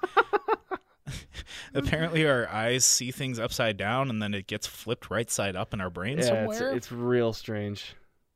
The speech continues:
Speaker 2: Yeah, that whole thing, it's like, why, why do we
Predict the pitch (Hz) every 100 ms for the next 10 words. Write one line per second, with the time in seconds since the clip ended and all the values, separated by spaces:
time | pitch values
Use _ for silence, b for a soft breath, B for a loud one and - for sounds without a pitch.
0 | _ 98 104 120 156 175 123 87 50 -
1 | - 139 143 180 139 - 127 104 95 98
2 | 92 90 104 139 - - 82 113 196 247